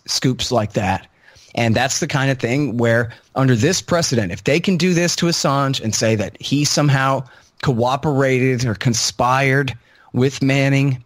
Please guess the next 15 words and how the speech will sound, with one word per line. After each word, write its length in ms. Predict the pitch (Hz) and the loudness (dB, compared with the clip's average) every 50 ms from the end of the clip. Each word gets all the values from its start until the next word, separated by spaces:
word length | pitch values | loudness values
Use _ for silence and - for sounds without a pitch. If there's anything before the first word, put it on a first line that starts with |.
| _ _ | _ _
in 180 | 131 127 120 107 | -2 0 0 0
getting 360 | 110 135 135 139 147 143 143 | 0 0 0 0 0 0 0
this 260 | 127 139 135 - - | 0 0 -2 -2 -4
leak, 380 | 104 120 123 123 117 120 - - - - _ _ | -4 -2 -2 -2 -4 -6 -10 -16 -20 -20 _ _
then 140 | 123 120 120 | -2 0 2
they 100 | 120 120 | 0 0
can 180 | 117 127 113 | 0 0 0
use 240 | 113 113 120 120 110 | 2 2 2 0 0
that 120 | - 107 101 | 0 -2 -2
exact 560 | 98 98 107 101 - 139 123 120 123 - - | -2 -2 -4 -2 0 0 0 0 -2 -4 -6
same 520 | - - - 127 113 110 107 107 104 104 107 | -6 -2 -2 0 0 2 2 0 0 -2 -4
precedent 600 | - - 110 107 107 - 120 107 101 104 98 104 | -4 -4 -2 -2 -2 -2 -2 -2 -2 -2 -4 -6
against 360 | 101 90 110 110 104 - - | -4 -2 -2 -2 0 -2 -2
James 280 | - 104 98 95 92 | -2 -2 -2 -2 -2
Risen 500 | 92 110 107 107 107 104 - 107 107 110 | -2 0 0 0 0 0 0 0 -2 -2